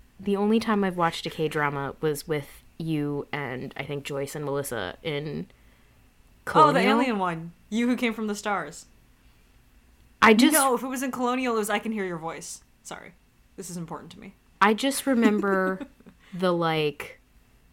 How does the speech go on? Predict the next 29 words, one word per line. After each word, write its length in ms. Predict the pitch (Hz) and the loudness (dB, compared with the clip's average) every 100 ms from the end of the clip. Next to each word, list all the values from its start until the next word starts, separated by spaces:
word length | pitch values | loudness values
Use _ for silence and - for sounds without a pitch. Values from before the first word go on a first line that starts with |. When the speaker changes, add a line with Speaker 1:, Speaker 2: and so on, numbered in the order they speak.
| _ _ _ _ - | _ _ _ _ -2
Speaker 1:
the 120 | 180 | -2
mind 360 | 156 147 170 185 | 2 2 2 2
reader. 440 | 214 233 262 254 | 2 4 2 2
One 160 | 208 202 | 2 4
of 80 | |
them 160 | 214 220 | 4 4
was 120 | 208 | 4
a 60 | 170 | 2
mind 260 | 151 175 | 2 2
reader, 280 | 208 254 285 | 4 2 2
I 100 | 294 | 2
think. 480 | 285 339 349 - - _ _ _ _ _ _ _ - | 2 2 2 -4 -18 _ _ _ _ _ _ _ -6
Speaker 2:
I 100 | 202 | -4
Can 140 | 196 | -4
Hear 100 | 196 | -4
Your 140 | 175 160 | -4 -6
Voice, 260 | 160 165 | -8 -8
yeah. 200 | 160 151 - _ _ - | -8 -10 -14 _ _ 2
Speaker 1:
And 220 | 196 196 | 2 6
it 120 | 214 | 4
was 220 | 220 226 196 | 6 2 2
wild. 640 | 160 160 160 143 139 151 - | 2 4 2 -2 -4 -4 0
I 140 | 180 | 2
don't, 280 | 202 220 214 - - | 4 4 2 -4 0
I 100 | 196 | 4
don't 260 | 233 240 | 4 4
think 220 | - 233 220 | 6 6 6
I 120 | 208 | 2
can 520 | - 180 165 165 | 2 0 0 -2